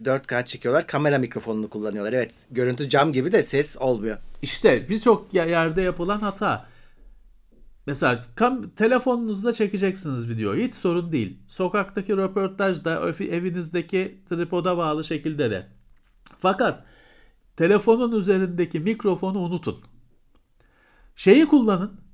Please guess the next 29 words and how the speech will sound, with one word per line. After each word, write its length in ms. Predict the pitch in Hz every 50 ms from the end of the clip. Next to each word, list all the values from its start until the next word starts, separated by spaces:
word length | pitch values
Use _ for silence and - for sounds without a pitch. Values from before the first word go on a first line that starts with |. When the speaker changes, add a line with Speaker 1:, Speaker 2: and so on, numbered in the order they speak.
| - - - - - _ _ _ _ _ _ _ _ - -
Speaker 2:
Yani 340 | 131 151 180 196 196 185
telefonun 480 | 190 196 196 220 220 220 254 254 269 240
kutusundan 600 | - - 202 - 220 - - 233 233 254 269 277
çıkan, 300 | 254 - 202 - 185 180
şu 180 | 175 - 208 202
anda 260 | 196 202 196 208 185
benim 260 | 190 185 196 202 196
de 100 | 196 180 - - - -
kulağımda 520 | - 196 190 190 190 185 185 185 196 185
öyle 260 | 185 196 190 185 175 170
bir 80 | 175
mikro-, 400 | 160 170 160 - - - - 147
şey, 220 | 147 156 170 165 165
kulaklık 500 | - 170 170 175 170 - 190 180 - -
takılı. 420 | 180 139 - 139 117 127 165 - - - -
Telefonun 480 | 175 180 208 214 214 262 254 262 247
kutusundan 640 | 226 - 208 - 233 214 - 240 240 226 262 285 254
çıkan 360 | - 233 196 - 190 170 165
kulaklık 500 | - - 196 196 202 196 - 220 202 -
mikrofonu 520 | 196 190 190 214 196 190 214 214 214 247 233
kullanın 520 | - 208 180 180 180 180 208 254 294 - - _ _ _ _ _ _ _ _ _ -
ama 200 | 190 226 226 220
üzerindeki 600 | 220 180 185 226 220 226 240 240 240 233 - 240
mikrofonla 640 | 214 208 196 - 202 180 - 202 190 190 202 214
çekmeyin. 500 | 190 - 196 180 190 - 131 101 85 82 - - - _ _ _ _ - - - - - _ _ _ - - - -
Deli 480 | 139 131 127 127 185 220 277 311 339 247
gibi 200 | 247 226 208 196
fark 300 | - 180 156 143 139 -
edecektir. 640 | 135 120 113 - 117 104 - - 92 - - - -